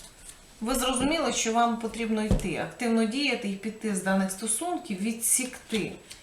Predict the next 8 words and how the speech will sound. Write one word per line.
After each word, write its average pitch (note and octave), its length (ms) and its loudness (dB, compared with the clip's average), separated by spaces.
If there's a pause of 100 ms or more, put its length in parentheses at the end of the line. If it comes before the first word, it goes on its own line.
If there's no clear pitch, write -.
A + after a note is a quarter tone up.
(160)
Тому C4 380 4
що A#3+ 800 4 (1300)
ніякої B3+ 960 2 (400)
реалізації B3 720 4
своїх A#3+ 280 -2
бажань A3 480 4
і G#3 80 2
саме G#3 540 4